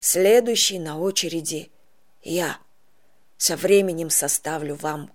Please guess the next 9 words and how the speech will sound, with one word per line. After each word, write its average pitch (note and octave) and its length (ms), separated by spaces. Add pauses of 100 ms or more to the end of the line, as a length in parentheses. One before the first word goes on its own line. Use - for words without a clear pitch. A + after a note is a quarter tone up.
(160)
компанию. D3 720 (680)
Но G#3+ 140
не D#3 120
торопите C#3+ 580
меня. C3+ 380 (460)
Дайте F3+ 480
ещё E3+ 280
немного D#3 480
пожить». - 680